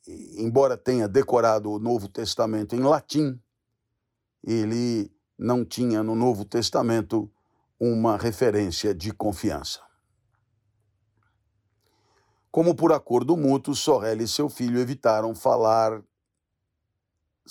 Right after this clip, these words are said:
né? Nesse dia, falaram um com o outro nesse dia. Nesse dia, ao entardecer,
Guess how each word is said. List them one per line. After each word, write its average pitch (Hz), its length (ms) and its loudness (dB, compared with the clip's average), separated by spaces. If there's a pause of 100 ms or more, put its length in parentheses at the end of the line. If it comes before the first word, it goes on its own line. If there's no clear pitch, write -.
(560)
né? 92 200 -8 (460)
Nesse 107 300 -4
dia, 92 260 -6
falaram 98 540 0
um 104 100 -4
com 113 360 -2
o 98 60 -2
outro 95 480 -6 (400)
nesse 98 800 -6
dia. 78 400 -12 (1120)
Nesse 92 440 -4
dia, 123 400 2
ao 120 280 2
entardecer, 107 1040 -2